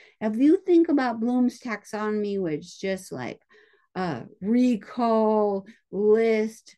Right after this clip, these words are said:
some of these lower level skills, we need those skills in order to do the higher order things. But the higher order ones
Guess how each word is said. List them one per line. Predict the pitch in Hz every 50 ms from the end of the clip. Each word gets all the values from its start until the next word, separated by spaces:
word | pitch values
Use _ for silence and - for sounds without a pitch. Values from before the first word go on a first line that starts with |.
| _ _
some | _ - 254 247 254 254
of | 233
these | 220 233 226 214 180 185
lower | 190 208 214 220 226 226 226 226 220
level | 214 214 202 214 214 208 208 214 214 214
skills, | 214 - - - 233 233 226 220 220 _ - - _ -
we | 233 269 302 302 302
need | 277 269 294 311 339 320 247 220
those | 220 226 226 220 214
skills | - - - 240 240 226 208 208
in | 214 214
order | 208 208 202 196 208 190
to | 185 202 196
do | 180 180 214 226 220
the | 208 165 175
higher | 180 - 247 285 311 302 262 226
order | - - 196 196 175 170 175
things. | 170 - 170 165 151 143 143 - - - _ _ _ _ _ _ -
But | 220 220
the | 233 226
higher | 220 - 262 277 370 427 392 349
order | - 247 247 233 226 226 226 214
ones | 214 208 208 208 208 214 214 208